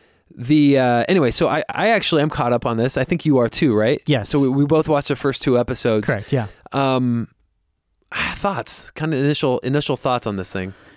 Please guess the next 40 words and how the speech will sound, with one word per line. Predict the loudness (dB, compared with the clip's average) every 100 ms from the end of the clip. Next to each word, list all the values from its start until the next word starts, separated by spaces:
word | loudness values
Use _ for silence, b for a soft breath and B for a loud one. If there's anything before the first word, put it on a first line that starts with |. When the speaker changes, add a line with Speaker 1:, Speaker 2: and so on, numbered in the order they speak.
| B
Speaker 2:
Yeah, | -2 0
so | 2 2
my | 4
initial | 4 4 0
thoughts, | -2 0 2 0 -4 -2
it | 0
was | 2
interesting. | 0 0 0 0
The | 0
first | -2 -2
episode, | -4 -2 0 0 -4 -4
I | 0
really | 2 2
enjoyed. | 2 2 2 0 -2 -10 _
Speaker 1:
Okay. | -6 -2
Speaker 2:
And | 0
I |
really | 2 2 2
liked, | 0 0
and | 0
I | 0
thought | 0
it |
was | 2
an | 0
effective | -2 -2 0 -2 -2
way | 0 2 0
to | 0 -2
kinda | 0
introduce | 0 0 -2 -2 0
you | 2
into | 2 0 0 0 0 0
this | -4 -6
character | -2 -2 0 0 0 -4 _
and | -2 0
kinda | 0 2
let | 0 0
you | 0
know | 2 2 2
what | 0 -2 -2